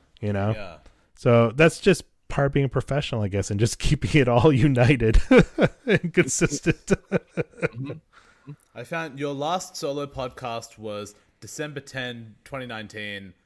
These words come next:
Speaker 2: about Rockabye Baby, lullaby renditions of Metallica,
Speaker 1: Ooh.
Speaker 2: so.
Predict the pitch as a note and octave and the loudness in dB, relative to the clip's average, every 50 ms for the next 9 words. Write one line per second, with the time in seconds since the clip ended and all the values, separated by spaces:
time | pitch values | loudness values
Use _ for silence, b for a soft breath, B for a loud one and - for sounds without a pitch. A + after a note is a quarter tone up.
0 | _ _ _ _ A#2 A2+ - A2 G#2 G#2+ G2+ D2+ C2+ A2+ A#2 G#2+ - - A2 G#2+ | _ _ _ _ -18 -14 -10 -8 -8 -8 -8 -10 -12 -12 -14 -14 -12 -14 -14 -12
1 | G2+ G2 G2+ - F#2+ F#2 F#2+ F#2 - F2+ E2+ E2+ F#2 F#2+ G2+ G2+ F#2+ F2 F#2 F2+ | -10 -12 -10 -10 -10 -12 -10 -12 -14 -18 -18 -16 -14 -14 -14 -14 -14 -14 -14 -14
2 | F2+ F2 E2+ F2 D#2+ E2 D#2+ - - E2 D2 - D#2+ D2+ D#2+ D2+ D#2+ D#2+ - C#2 | -14 -16 -18 -20 -20 -20 -20 -20 -20 -20 -20 -20 -20 _ -20 -20 -20 -20 -20 -20
3 | _ G2+ G2+ G2 F2+ E2 D#2 | _ -14 -14 -14 -14 -14 -18